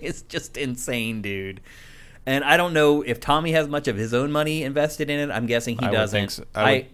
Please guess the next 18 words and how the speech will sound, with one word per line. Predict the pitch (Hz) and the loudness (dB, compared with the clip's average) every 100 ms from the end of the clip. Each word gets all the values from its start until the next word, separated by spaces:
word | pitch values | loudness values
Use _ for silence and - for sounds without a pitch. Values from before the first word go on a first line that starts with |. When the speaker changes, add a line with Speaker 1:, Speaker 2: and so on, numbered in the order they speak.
| - - | -18 4
Speaker 1:
hope | 156 127 | 4 6
Speaker 2:
think | 127 | 2
Speaker 1:
that | |
he | 127 | 2
does | 120 110 | 0 -2
not. | 117 80 - - | -4 -6 -10 2
Speaker 2:
I | 120 | 4
would | 135 117 | 6 6
hope | 139 131 | 4 4
he's | 117 | 2
not | 117 110 104 - - - - 67 | 2 4 2 0 -12 -20 -20 -16
that | 117 101 110 101 98 - - - 92 | -12 -2 2 2 2 -4 -18 -20 -20
far | - 98 | -2 -2
gone | 92 87 87 | 0 -4 -6
on | 87 | -8
it. | 95 | -8
Yeah. | 107 98 98 | -6 -2 0
Speaker 1:
Yeah. | 104 87 | 0 -2